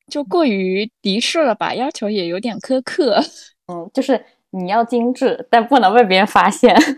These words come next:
Speaker 2: <laughs>
Speaker 1: 对，你这样偷偷摸摸的精致，还要要求太多了。
Speaker 2: <laughs> 哎，哎，那你会有吗？就是你会有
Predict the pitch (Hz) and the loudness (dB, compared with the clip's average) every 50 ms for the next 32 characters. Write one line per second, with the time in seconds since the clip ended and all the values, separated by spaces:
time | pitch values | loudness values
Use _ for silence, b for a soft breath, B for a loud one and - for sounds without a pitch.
0 | - - _ - - - _ - _ _ - 330 311 294 277 240 202 175 175 175 | -10 -20 _ -20 -20 -20 _ -20 _ _ -2 2 4 4 4 4 2 0 0 -2
1 | - 226 233 220 208 302 330 339 330 302 - - - - 330 339 339 330 339 339 | 0 2 2 2 2 2 0 0 0 -2 -6 -8 -12 -6 -6 -6 -2 -2 -4 -4
2 | 349 359 349 359 359 359 370 381 349 240 208 - 262 262 262 269 262 - 277 277 | -4 -6 -4 -2 0 0 0 2 2 0 0 2 2 2 4 4 2 0 -2 -2
3 | 240 208 208 - - 220 214 240 269 269 254 240 226 214 214 262 - B B B | -2 -2 -2 -2 0 0 0 2 2 2 2 2 2 2 2 0 0 B B B
4 | B _ _ - 220 208 214 214 - 202 190 - - 240 220 196 175 190 190 185 | B _ _ 0 2 2 2 2 0 0 -2 0 0 0 0 0 0 0 0 2
5 | 190 190 175 - 208 262 - - 427 480 320 233 170 160 - - 330 285 240 185 | 2 2 0 0 -2 -2 0 2 4 6 8 8 6 6 6 6 8 8 8 8
6 | 156 131 135 139 131 - - - 254 254 254 233 202 160 131 - - 247 233 208 | 6 4 0 -4 -4 -6 -4 0 0 2 2 2 2 2 0 2 4 4 4 4
7 | 185 151 131 - | 4 2 -2 -4